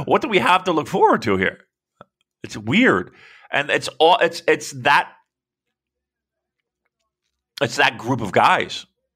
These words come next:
that I'm just l-, kinda left scratching my head. Like, okay, so where, what does this all mean? Is this, like, is this, is this just a holding pattern? Is just, this just a, a pause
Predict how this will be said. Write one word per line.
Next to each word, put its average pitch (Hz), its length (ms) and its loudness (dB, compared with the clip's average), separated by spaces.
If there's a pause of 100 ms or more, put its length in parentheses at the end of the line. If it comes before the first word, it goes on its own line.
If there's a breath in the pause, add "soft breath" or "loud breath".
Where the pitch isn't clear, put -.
that 107 300 0
I'm 107 260 -2
just 104 240 -12
l-, 104 80 -14
kinda 104 260 -6
left 101 240 -2
scratching 104 460 -2
my 95 140 0
head. 113 200 0
Like, 98 180 -2
okay, 101 220 -6
so 104 180 -4
where, 110 440 0 (420 loud breath)
what 139 140 0
does 220 120 -2
this 196 160 -4 (100)
all 135 680 4 (280)
mean? 98 560 -10
Is 101 140 -8
this, 135 180 -8 (320 loud breath)
like, 143 260 0
is 131 120 -2
this, 151 140 -2
is 120 200 -4
this 170 120 -8
just - 280 -10
a 107 40 -6
holding 139 500 0
pattern? 143 560 0 (280)
Is 95 180 -8
just, 131 320 -6 (200)
this 127 280 -2
just 117 560 -2 (880 soft breath)
a, 107 100 2
a 98 160 0
pause 135 800 2